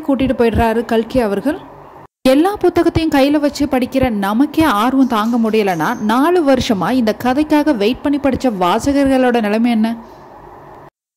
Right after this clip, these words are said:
இந்த கதையை Laika புரொடக்ஷன் சுபாஷ்கரன் அவர்கள் ஐநூறு கோடி பட்ஜெட்ல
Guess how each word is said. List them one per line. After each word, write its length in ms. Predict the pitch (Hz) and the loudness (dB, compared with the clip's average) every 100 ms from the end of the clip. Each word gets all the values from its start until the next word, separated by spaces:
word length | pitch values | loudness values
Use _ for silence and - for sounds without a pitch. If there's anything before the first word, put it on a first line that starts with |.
| - | -6
இந்த 80 | 269 | 0
கதையை 380 | 285 294 349 233 240 | 0 2 2 2 2
Laika 320 | 226 269 294 349 | 2 0 0 -2
புரொடக்ஷன் 440 | 302 294 277 285 165 | 2 0 0 0 0
சுபாஷ்கரன் 600 | 247 254 294 - 294 247 | 0 0 0 0 0 2
அவர்கள் 300 | 196 185 233 | 0 0 -2
ஐநூறு 440 | 220 254 339 403 359 | 0 0 0 -2 0
கோடி 260 | 302 285 233 | 2 2 0
பட்ஜெட்ல 460 | 208 202 269 269 | -2 0 0 0